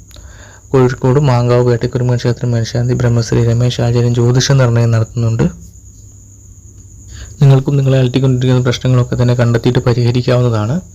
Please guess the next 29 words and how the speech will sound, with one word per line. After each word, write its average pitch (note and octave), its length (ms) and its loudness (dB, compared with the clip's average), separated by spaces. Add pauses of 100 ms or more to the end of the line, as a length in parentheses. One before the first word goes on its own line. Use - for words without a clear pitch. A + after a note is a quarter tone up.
(380)
അതിനുള്ള B2+ 220 0
മാർഗ്ഗവും B2 420 2
അദ്ദേഹം B2 400 0
നിർദ്ദേശിക്കുന്നതാണ്. A#2+ 760 -2
ഈ A#2 120 -4 (100)
കാണുന്ന A#2+ 200 0
WhatsApp A#2 360 -2
നമ്പറിൽ A#2+ 240 2
നിങ്ങളുടെ A#2 220 0 (100)
പേര്, A#2+ 220 2
ജനനസമയം, B2 640 0
date A#2 260 2
of A#2+ 80 2
birth B2 180 0
മുതലായ A#2 340 2
കാര്യങ്ങളോ A2+ 460 2 (640)
ജാതകവും B2+ 380 0
മുതലായ A#2+ 280 -2
കുറിപ്പുകളുണ്ടെങ്കിൽ A#2+ 680 -2
അത് A#2+ 80 -6
അയച്ചു A2+ 260 -4
കൊടുക്കാവുന്നതാണ്. A#2 720 0 (240)
അതല്ലെങ്കിൽ C3 440 0
മറ്റു B2 180 0
മതവിഭാഗത്തിൽപ്പെട്ടവരാണെങ്കിൽ B2 1300 0
നിങ്ങൾക്കറിയാവുന്ന, A#2+ 640 0
നിങ്ങളെക്കുറിച്ച് B2 520 0
അറിയാവുന്ന A#2+ 300 0
ഡീറ്റെയിൽസും A#2 520 -4